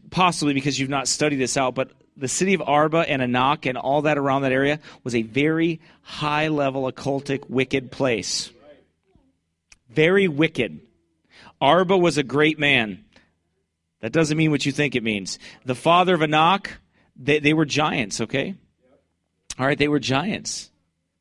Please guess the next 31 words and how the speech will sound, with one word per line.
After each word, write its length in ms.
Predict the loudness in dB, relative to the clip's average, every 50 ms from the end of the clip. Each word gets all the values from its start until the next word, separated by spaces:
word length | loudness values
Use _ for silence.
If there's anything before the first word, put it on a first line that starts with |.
| _ -6
They 120 | -4 0
were 120 | 0 0
the 120 | 0 0 0
leftover 600 | 0 2 2 0 0 0 0 0 0 0 0 -2
remnant 340 | -2 -2 -2 -2 -2 -4 -4
of 100 | -4 -4
the 80 | -6
giants. 400 | -4 -2 -2 -2 -2 -2 -4 -6
Very 220 | -2 -2 0 0 0
satanic, 500 | -2 -2 -4 -4 -2 -4 -4 -4 -4 -4
very 200 | -2 -2 0 0
wicked, 500 | 0 0 -2 -2 -2 -6 -6 -8 -10 -20 _ _ _ _ -20 -20 _ -6
very 220 | -2 0 0 0 -2
cultic. 640 | -2 -4 -4 -4 -4 -4 -6 -6 -6 -8 -14 -20 _ _ _ _ _ _ _ _ _ _ _ _ _ _ _ _ _ _ -8
And 140 | -6 -4
what, 140 | -2 0 2
yeah, 180 | 2 2 2 2
mountain, 400 | 2 0 -2 -2 -2 -4 -4 -2
right, 220 | 0 0 0 -2
the 80 | -4 -4
high 180 | -2 -2 -2
place, 320 | -2 -2 -2 -2 -2 -2 -2
that's 220 | -2 -4 -2 0
right. 320 | -2 0 0 0 -4 -6 -8 -14 -12 -4
And 200 | -4 -2 -2 0
what 140 | 0 2 2
did, 160 | 2 0 -2
what 240 | -2 -2 0 0 0
did 140 | 0 -2
Caleb 360 | -2 -2 0 0 0 -2 -4 -2
say? 320 | -2 -2 0 -2 -4